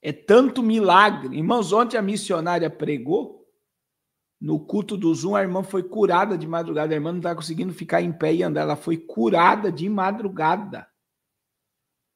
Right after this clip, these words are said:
pela palavra que ela recebeu no culto ontem à noite. Deus tem operado tanto milagre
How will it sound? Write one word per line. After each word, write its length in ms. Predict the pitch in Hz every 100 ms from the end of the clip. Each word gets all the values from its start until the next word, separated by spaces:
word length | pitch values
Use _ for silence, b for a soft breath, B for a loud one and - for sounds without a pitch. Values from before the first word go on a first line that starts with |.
| _ _ _
pela 280 | - 156 180
palavra 640 | 180 180 165 151 190 190 180
que 120 | 175
ela 160 | 170
recebeu 1120 | 180 135 165 226 262 - - 240 160 135 196 233
no 240 | 208 180
culto 400 | - 185 226 214
ontem 300 | 185 220 226
à 80 | 214
noite. 680 | 175 180 214 - - - _ _ _ _ _ _ _ _ _ _ _ _ _ _ _ _
Deus 220 | 156 202
tem 200 | - 208
operado 800 | 233 - 233 196 202 - - - -
tanto 520 | 220 247 285 - 277
milagre 1080 | 254 247 240 180 196 208 160 139 139 120